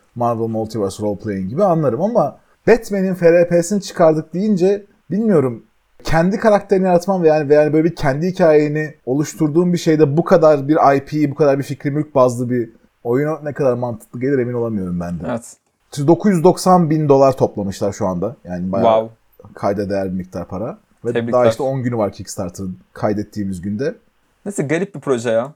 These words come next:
Speaker 2: Ya bana mı tam hani şey olsa anlarım. İşte Gotham aslında bence bayağı güzel bir setting. Hatta
Speaker 1: Hı hı.
Speaker 2: şu an böyle çok fazla işte, e, Batman Urban Stories adında bir seri de var.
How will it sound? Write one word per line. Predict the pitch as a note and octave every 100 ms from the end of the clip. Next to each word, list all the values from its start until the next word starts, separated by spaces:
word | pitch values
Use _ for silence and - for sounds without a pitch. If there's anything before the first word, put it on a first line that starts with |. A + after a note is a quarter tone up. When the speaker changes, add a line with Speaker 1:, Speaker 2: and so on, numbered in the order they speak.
| _ -
Speaker 2:
Ya | F3+
bana | G3+ B3+
mı | D#4
tam | D4+ A#3+ A3+ _ -
hani | F#3+
şey | F#3 A#3+
olsa | A#3+ C4
anlarım. | A3+ G#3 D3 - _ _
İşte | -
Gotham | C#3+ F3+ - G3
aslında | D#3+ - F3
bence | E3 F3
bayağı | D#3+ D#3 D#3+ _ _
güzel | D3+ D#3+ E3+
bir | D3+
setting. | - C#3 - - _ _
Hatta | - C#3+ F3+
Speaker 1:
Hı |
hı. | F3+
Speaker 2:
şu | F#3+
an | E3+
böyle | E3 F#3
çok | G3 -
fazla | C#3+ D3
işte, | - F#3 - -
e, |
Batman | B2 B2 D3+ E3+ F3 F#3
Urban | D#3 D#3+ F3
Stories | - - E3 E3 D#3+
adında | D#3 E3 F3
bir |
seri | - F3+ F3+
de | C3+
var. | D3